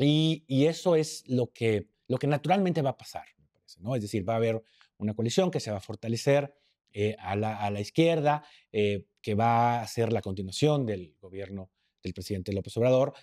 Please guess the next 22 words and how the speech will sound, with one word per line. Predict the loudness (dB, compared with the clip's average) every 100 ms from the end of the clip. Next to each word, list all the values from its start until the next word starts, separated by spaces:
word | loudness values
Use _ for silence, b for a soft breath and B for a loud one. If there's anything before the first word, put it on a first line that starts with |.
| B
para | -2 -2
consolidar | -2 0 2 4 2 0 -4
políticas, | -4 -4 -8 -8 -10 -10 -12 -14
eh, | -20 -20 _
progresistas, | -12 -12 -14 -16 -18 -20
como | _ _
estamos | _ _ _
viendo, | _ _ _
¿no? | -6 -6 B B B _
Y | 4 4 0 _
al | 4 4
otro | 2 2 2
lado, | 2 0
pues, | 0 2
habrá | 4 4 4 2 -2
estas | -8 -10 -12 -6
coaliciones | -4 -2 0 -2 0
de, | -2 -2 -4
de | -6 -2
partidos | -4 0 0 0
de |
distinto | -2 -2 -2 -2 -2